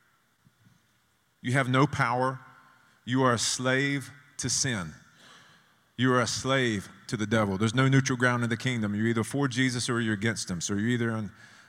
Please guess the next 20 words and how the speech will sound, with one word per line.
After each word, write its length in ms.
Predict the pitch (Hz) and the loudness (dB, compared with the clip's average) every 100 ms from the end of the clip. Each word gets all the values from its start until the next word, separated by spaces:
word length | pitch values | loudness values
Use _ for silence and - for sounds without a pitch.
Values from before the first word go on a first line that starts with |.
| _ - | _ 0
devil's 300 | 123 143 135 | 2 2 0
team 240 | 160 156 | 0 0
or 40 | 139 | 0
you're 100 | 131 | 0
against 320 | 120 98 - | -2 -4 -10
him. 60 | - - _ _ _ _ _ _ _ _ _ _ _ _ _ _ _ _ - | -18 -20 _ _ _ _ _ _ _ _ _ _ _ _ _ _ _ _ -6
Or 160 | 107 | -4
you're, 400 | 92 101 110 101 | -4 -4 -4 -4
you're 100 | 87 | -4
with 160 | 107 104 | -4 -4
Jesus. 420 | 98 107 85 - | -4 -4 -4 -8
It's, 500 | 92 90 82 - - - - | -6 -6 -8 -10 -10 -14 -12
it's 280 | 107 - - | -8 -8 -8
two 200 | - 151 | -2 0
kingdoms, 720 | 151 151 135 95 82 - - - | 0 -2 -2 -4 -8 -14 -16 -12
and 100 | 95 | -8
that's 200 | 101 120 | -6 -4
it. 140 | 95 - - _ _ _ _ _ _ _ _ _ _ _ _ _ _ _ _ _ _ _ _ _ _ 117 | -4 -8 -20 _ _ _ _ _ _ _ _ _ _ _ _ _ _ _ _ _ _ _ _ _ _ -6
And 120 | 107 | -2
so, 440 | 139 131 120 110 | 2 2 2 -2